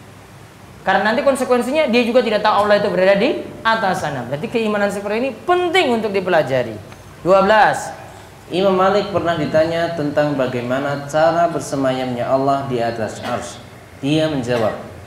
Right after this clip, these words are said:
Speaker 2: "Tentang bersemayamnya Allah itu sudah maklum adanya. Akan tetapi, bagaimana cara dia bersemayam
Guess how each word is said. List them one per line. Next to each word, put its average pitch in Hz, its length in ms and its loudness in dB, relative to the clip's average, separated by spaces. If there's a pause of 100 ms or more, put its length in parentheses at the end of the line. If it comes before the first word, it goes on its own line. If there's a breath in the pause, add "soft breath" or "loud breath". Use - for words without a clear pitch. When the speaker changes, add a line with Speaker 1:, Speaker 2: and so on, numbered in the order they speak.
(180)
Speaker 2:
"Tentang 196 400 2
bersemayamnya 160 720 2
Allah 147 320 0
itu 165 320 -4
sudah 135 320 -4
maklum 127 480 -4
adanya. 110 480 -4 (1800)
Akan 127 240 -4
tetapi, 170 720 -4
bagaimana 139 560 -2
cara 170 480 2
dia 156 160 -2
bersemayam 139 560 -4